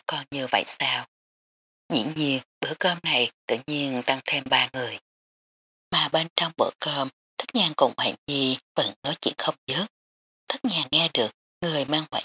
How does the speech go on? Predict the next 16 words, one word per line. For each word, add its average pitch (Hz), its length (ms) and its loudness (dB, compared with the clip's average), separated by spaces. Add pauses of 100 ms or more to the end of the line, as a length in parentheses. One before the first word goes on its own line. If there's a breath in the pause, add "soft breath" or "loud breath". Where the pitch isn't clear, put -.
Nhi 147 160 -2
ra 147 300 2
khỏi - 240 -2
cung 147 220 -6
năm 143 140 0 (100)
đó 120 280 0 (520)
là 165 180 4
một 147 280 0
Tử 113 160 2
lão 143 260 0
đầu 139 280 2 (200)
và 139 180 2
một 113 220 -2
Xám - 300 -2
lão - 200 -6
đầu. 131 280 0